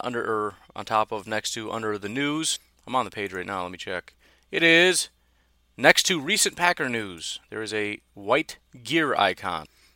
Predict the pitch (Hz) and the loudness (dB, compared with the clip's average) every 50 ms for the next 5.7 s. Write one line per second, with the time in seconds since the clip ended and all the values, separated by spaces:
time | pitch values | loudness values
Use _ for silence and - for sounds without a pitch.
0 | _ _ _ - - 143 139 - 139 135 127 123 123 123 - 107 110 - 107 90 | _ _ _ -8 -6 -4 2 2 2 4 4 4 4 4 2 -2 -12 -14 -8 -2
1 | - - - - 123 143 143 - - 113 104 104 107 139 135 - - 127 123 120 | 0 0 2 4 4 4 4 2 -2 -14 -12 -8 -6 -2 -2 -2 0 2 2 2
2 | 117 - 117 117 143 156 156 143 143 143 135 - - 135 127 123 - 120 107 110 | 2 0 -2 0 0 0 0 0 -2 -2 -2 -2 -2 -2 -2 -4 -4 -4 -4 -4
3 | 104 104 127 127 127 - 123 107 117 120 117 - - 107 104 104 - 104 - - | 0 4 4 4 4 2 -2 -2 -2 -2 -2 0 2 2 2 2 -2 -8 -10 -6
4 | 113 117 117 - - - - - 147 139 - - 135 123 120 117 117 117 107 104 | -6 -6 -6 -8 -10 -12 -8 -6 -4 -4 -4 -4 -2 2 4 4 4 4 2 -2
5 | 113 117 127 127 117 - - - 123 120 120 120 - | -6 -6 -6 -6 -6 -6 -6 -4 -4 -2 -2 -4 -6